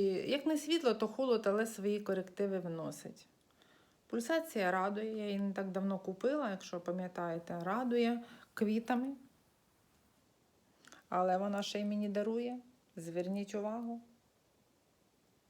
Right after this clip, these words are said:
Вона дарує мені квітконос, за що я їй дуже-дуже вдякую. Е, пірат.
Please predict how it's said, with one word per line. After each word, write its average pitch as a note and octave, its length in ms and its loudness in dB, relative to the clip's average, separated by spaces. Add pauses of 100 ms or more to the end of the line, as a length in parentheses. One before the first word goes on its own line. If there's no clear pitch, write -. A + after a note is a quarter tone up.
(1500)
Вона E3 200 -6
дарує F3+ 380 -4
мені G#3 200 -4
квітконос, D4 760 -4 (1200)
за F#3 140 -4
що G3 180 -2
я G#3 180 6
їй G3+ 180 6
дуже-дуже G3+ 680 2
вдякую. E3+ 600 2 (1600)
Е, G#3+ 680 4 (400)
пірат. E4 540 2